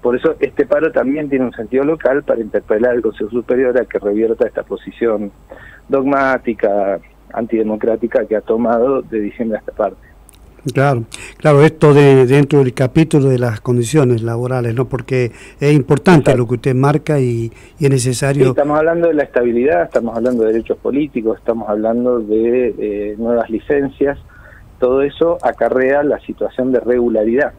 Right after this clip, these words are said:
Speaker 1: Mientras uno es interino, como docente en la universidad, no puede acceder a estos derechos.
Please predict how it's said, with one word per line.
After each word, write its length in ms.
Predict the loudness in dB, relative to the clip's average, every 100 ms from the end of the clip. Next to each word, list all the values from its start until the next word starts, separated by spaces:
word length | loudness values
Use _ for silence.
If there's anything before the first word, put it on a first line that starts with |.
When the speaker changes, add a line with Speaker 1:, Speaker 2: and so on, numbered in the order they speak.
| -14
Speaker 1:
Mientras 380 | -12 -6 -6 -4
uno 240 | -2 -2
es 140 | -2 -6
interino, 680 | -2 -2 0 -2 0 -2
como 220 | -4 -8 -8
docente 260 | -4 -2
en 40 | 0
la 80 | 0
universidad, 480 | -2 -2 -2 -2 -6 -20 -20 _
no 140 | -6 -2
puede 220 | 0 0
acceder 360 | -2 0 0
a 20 | -2
estos 220 | -6 -2
derechos. 520 | -2 -2 -4 -12